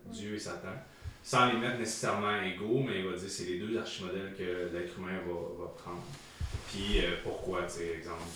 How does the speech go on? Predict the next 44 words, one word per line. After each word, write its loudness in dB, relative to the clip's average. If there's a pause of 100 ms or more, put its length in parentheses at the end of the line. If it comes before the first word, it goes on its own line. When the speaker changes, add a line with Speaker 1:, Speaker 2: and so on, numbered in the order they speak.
Speaker 2:
Dieu -2
vaudrait -2
la 0
peine -4
d'être -2
pris, -8
mais -6
c'est -6
parce -4
que -4 (300)
Dieu, 2 (200)
euh, 0 (320)
ne 0
désire 0 (140)
rien 0
égoïstement. 0 (540)
Puis 2
aussi, 4
c'est 4
que 6 (320)
Dieu 6 (100)
est 8
le 4
premier 4
à 6
désirer, 2
et, 0
et -4 (360)
dans -2
la -2
tri-, -10
il -6
y -2
a -4 (320)
le -2
côté -4 (100)
trinitaire, -2 (520)
tandis 0
que 4
même -2
Satan, -2 (240)
dans -4
un -8
sens, -4